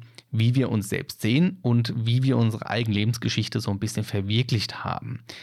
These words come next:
Und wenn wir dann aber mit unserem, ja, Versagen, was wir ab und zu mal haben, ich meine, jeder Mensch scheitert mal an irgendeinem Punkt, oder mit unseren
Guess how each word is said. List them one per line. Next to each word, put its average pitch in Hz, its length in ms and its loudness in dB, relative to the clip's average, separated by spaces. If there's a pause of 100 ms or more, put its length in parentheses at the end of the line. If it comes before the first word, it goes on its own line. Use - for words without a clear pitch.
(320)
Und 107 400 0
wenn 120 160 4
wir 131 80 4
dann 117 180 2
aber 110 180 2
mit 110 160 0
unserem, 104 600 0
ja, 98 260 -2
Versagen, 135 640 0
was 131 180 0
wir 135 120 2
ab 135 100 0
und 147 140 4
zu - 100 0
mal 131 180 6
haben, 135 200 2
ich 110 120 -2
meine, 101 160 -2
jeder 107 300 2
Mensch 127 300 2 (100)
scheitert 143 540 -2
mal 131 160 4
an 127 100 4
irgendeinem 123 300 2
Punkt, 151 260 0 (500)
oder 113 280 2
mit 101 160 2
unseren 98 380 0